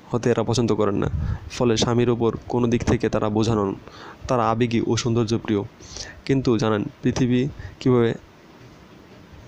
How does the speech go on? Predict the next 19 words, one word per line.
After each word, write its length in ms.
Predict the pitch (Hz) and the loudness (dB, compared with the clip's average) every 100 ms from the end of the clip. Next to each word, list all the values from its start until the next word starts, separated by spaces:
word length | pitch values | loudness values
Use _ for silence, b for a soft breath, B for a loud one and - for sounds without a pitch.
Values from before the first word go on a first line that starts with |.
| - | -8
সামাল 340 | - 120 113 | -4 0 2
দিতে 220 | 113 113 107 | 2 2 2
হয়। 160 | 98 - - - - B B B | 0 -2 -4 -14 -18 B B B
সংসারের 480 | - 147 147 165 117 - - - | -2 0 4 4 4 0 -10 -2
রণভূমিতে 580 | 123 123 131 127 131 117 | 2 2 4 4 4 2
সঠিক 340 | - 120 131 - | 0 0 0 0
কৌশলের 380 | 127 120 123 113 | -2 2 2 2
অভাব 240 | - 117 113 | 0 0 0
তাদের 220 | - 113 110 | 0 0 0
কখনো 320 | 113 117 107 | -2 -2 0
হয় 160 | 107 | 2
না। 120 | 104 113 - B B B | 0 -2 -8 B B B
সন্তানদের 400 | - 123 107 117 | -4 -2 0 0
সঠিক 300 | 110 123 120 117 | 0 0 -2 0
পরিবেশে 320 | 120 120 117 | 2 2 2
বড় 240 | 104 107 110 | 0 0 0
করতে 240 | 113 110 | 0 0
তারা 240 | 104 101 - B B B | 0 -2 -6 B B B
সিদ্ধহস্ত। 640 | - 127 107 113 104 - | -4 0 0 0 -2 -4